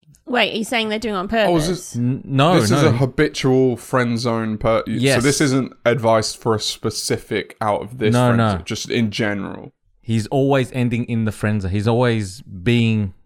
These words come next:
Speaker 3: he always ends up in the friend zone.
Speaker 1: It's like Hugo
Speaker 2: Needs to
Speaker 1: from
Speaker 2: start
Speaker 1: Love
Speaker 2: again.
Speaker 1: Island.
Speaker 3: He needs to start again?
Speaker 2: He needs to start completely again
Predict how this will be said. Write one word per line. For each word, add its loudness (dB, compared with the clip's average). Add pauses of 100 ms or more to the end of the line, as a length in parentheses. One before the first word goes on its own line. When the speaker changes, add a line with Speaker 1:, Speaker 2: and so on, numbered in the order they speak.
(380)
Speaker 3:
he 0
always 2
ends 0
up -2
in 0
the -2
friend -4
zone. -6 (220)
Speaker 1:
It's -10
like -8
Hugo -4
Speaker 2:
Needs -2
to -8
Speaker 1:
from -6
Speaker 2:
start 2
Speaker 1:
Love -4
Speaker 2:
again. -6 (800)
Speaker 1:
Island. -10 (800)
Speaker 3:
He -2
needs 0
to -6
start -2
again? -2 (260)
Speaker 2:
He 0
needs 0
to -6
start 2
completely -2
again -6